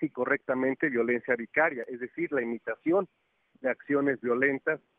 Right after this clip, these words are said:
como las que presenció tanto de su padre como de su madre. Y es factible que de esas conclusiones que hagan tanto trabajo social como los servicios correspondientes concluyan en que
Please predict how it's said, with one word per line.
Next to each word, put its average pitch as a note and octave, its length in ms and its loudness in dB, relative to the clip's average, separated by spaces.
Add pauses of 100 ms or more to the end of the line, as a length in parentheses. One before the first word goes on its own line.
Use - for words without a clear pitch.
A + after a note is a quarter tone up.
(280)
como B2+ 260 0
las A#2+ 180 0 (100)
que C3+ 120 -4
presenció C3+ 840 0 (320)
tanto B2+ 360 0
de A#2 120 -2
su A2+ 100 -8
padre C3 440 2
como A#2 240 -4
de G2+ 80 -4
su - 140 -10
madre. A2+ 420 0
Y D#3 120 2
es F#3 140 -2
factible D3 680 -4 (460)
que D3 380 2
de B2 260 0
esas C#3+ 340 -2
conclusiones C#3 1000 0
que A#2+ 120 0
hagan B2+ 300 0
tanto G#2 280 -12
trabajo B2 460 -4
social C3+ 440 0
como G#2+ 240 -6
los G2+ 200 -6
servicios B2 360 -6
correspondientes B2+ 800 0 (400)
concluyan C#3 720 0 (340)
en C3+ 240 0
que C3+ 300 0